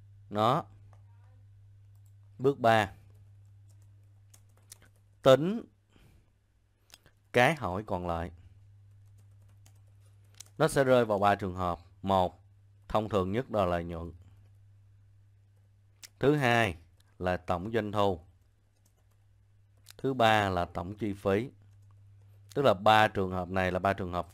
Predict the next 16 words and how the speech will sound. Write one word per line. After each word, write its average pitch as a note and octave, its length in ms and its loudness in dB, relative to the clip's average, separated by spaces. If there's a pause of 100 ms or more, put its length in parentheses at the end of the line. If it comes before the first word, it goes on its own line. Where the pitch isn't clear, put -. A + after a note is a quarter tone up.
phổ F#2+ 260 -2
biến B2 340 -6
nhất E3+ 160 2 (180)
trong G2 180 -4
bài F2 100 -8
toán F#2 160 -10
solver F#2+ 380 0 (320)
mà F#2+ 200 -2
bạn F2 240 -2
sẽ F#2 200 -4
làm F2 260 -2 (760)
ở F#2 180 0
bước C3 200 -2
số A2 340 -2 (140)
ba. G#2 300 0 (500)
Đó, B2 280 4